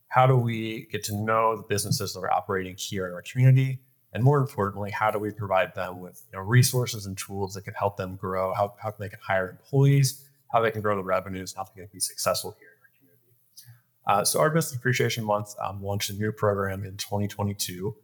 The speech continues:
They kind of repurposed, um, our efforts during the month to allow us to engage with key companies in the office sector, uh, ranging from our largest employers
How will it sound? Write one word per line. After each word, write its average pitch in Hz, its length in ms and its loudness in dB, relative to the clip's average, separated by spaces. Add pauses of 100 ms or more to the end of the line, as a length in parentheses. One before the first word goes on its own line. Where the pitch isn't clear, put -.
(480)
They 101 160 0
kind 104 200 0
of 98 100 -4
repurposed, 107 1000 -2 (180)
um, 95 220 -10
our 98 260 -2
efforts 107 280 -2
during 101 200 0
the 95 60 -4
month 90 400 -12 (240)
to 98 380 -6 (480)
allow 117 340 6
us - 480 0
to 98 300 -6
engage 107 560 -4
with 95 420 -4 (560)
key 127 240 4
companies 107 720 -2
in 101 160 -8
the 101 100 -10
office 98 420 0
sector, 92 580 -4 (380)
uh, 95 80 4
ranging 101 300 0
from 101 220 -2
our 92 120 2
largest 107 380 0
employers 98 800 -2